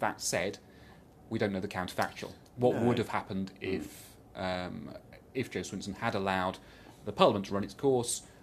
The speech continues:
Speaker 1: uh, a second referendum almost certainly wouldn't have happened. The votes were never there for it, and I don't believe, I mean,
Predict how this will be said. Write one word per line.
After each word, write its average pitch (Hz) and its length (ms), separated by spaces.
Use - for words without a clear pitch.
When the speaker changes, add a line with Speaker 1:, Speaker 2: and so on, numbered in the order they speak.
Speaker 1:
uh, 95 600
a 80 120
second 131 240
referendum 95 420
almost 95 220
certainly 87 160
wouldn't 90 180
have 101 100
happened. 98 180
The 90 40
votes 95 240
were 90 80
never 85 180
there 87 220
for 92 140
it, 87 40
and 87 120
I 90 140
don't 90 300
believe, 90 320
I 92 60
mean, 90 160